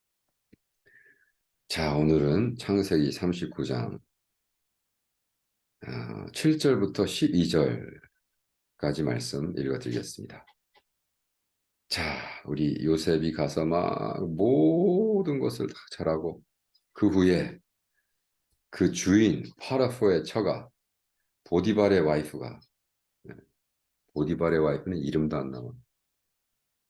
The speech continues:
보디발의 와이프가, 처가 요셉에게 눈짓하다가 동침하기를, 동침하기를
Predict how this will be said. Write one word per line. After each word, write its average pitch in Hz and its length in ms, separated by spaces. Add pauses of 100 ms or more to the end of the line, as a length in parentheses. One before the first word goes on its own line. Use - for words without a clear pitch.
(420)
보디발의 90 460
와이프가, 73 520 (300)
처가 - 480 (120)
요셉에게 78 680
눈짓하다가 104 1040 (540)
동침하기를, 82 880
동침하기를 90 1200